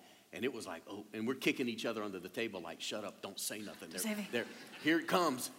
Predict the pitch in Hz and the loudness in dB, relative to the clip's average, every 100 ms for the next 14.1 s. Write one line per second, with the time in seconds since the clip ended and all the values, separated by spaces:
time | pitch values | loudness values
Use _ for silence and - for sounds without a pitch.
0 | - 175 170 - 202 175 135 247 151 147 | 0 4 4 6 6 8 6 4 4 6
1 | - 202 208 196 185 180 180 208 196 196 | 10 12 12 12 10 10 8 6 6 8
2 | 190 180 202 175 139 151 160 143 151 135 | 8 8 6 6 6 6 6 4 6 6
3 | 120 - - - - 160 202 170 196 214 | 4 -4 -16 -10 0 4 6 8 10 10
4 | 208 202 185 175 - - 208 - 208 196 | 10 10 10 6 2 6 6 6 4 4
5 | 208 190 - 165 214 - 196 175 143 494 | 4 4 2 4 6 6 4 4 4 2
6 | - 277 269 277 240 - - - 311 311 | 4 8 10 8 6 4 -4 2 4 4
7 | 302 302 277 180 - 220 226 - 254 233 | 4 6 6 6 2 4 4 4 0 -2
8 | - 370 - 294 - 339 196 - 254 220 | 0 -2 -2 -4 2 4 4 0 0 0
9 | - 214 202 151 - - - - - - | 0 0 0 -2 -8 -20 -14 -12 -8 -10
10 | - - - - - - 277 247 233 233 | -4 -2 -2 -6 -8 -8 -2 2 6 6
11 | 220 233 254 269 214 262 269 233 170 - | 6 2 4 4 4 2 6 8 8 6
12 | 202 - - 240 - 339 466 302 262 392 | 0 -2 0 -2 2 4 6 4 4 4
13 | 254 190 - 320 - 330 427 466 339 233 | 4 2 0 -2 -2 -2 0 0 0 -2